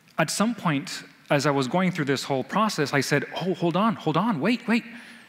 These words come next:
What's next? So now we've done this. How can I keep expanding my perspective even more and, and broadening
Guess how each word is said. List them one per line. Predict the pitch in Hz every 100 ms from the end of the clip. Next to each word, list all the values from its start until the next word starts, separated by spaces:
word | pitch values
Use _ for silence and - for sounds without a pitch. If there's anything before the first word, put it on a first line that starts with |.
| - _ _ _ _ _
What's | 139 170 - -
next? | 185 226 - -
So | 165
now | 147 165
we've | 247 165
done | 214 247
this. | 123 107 - - - - - _ _ 294 - _
How | - 185
can | -
I | 233
keep | - - 208
expanding | 180 - 196 202 214 180
my | 170
perspective | 160 151 - 185 175 170
even | 170 147
more | 185 196 156
and, | 139
and | 143 127 120 - - - -
broadening | 131 160 127 170 208 185 160 143 131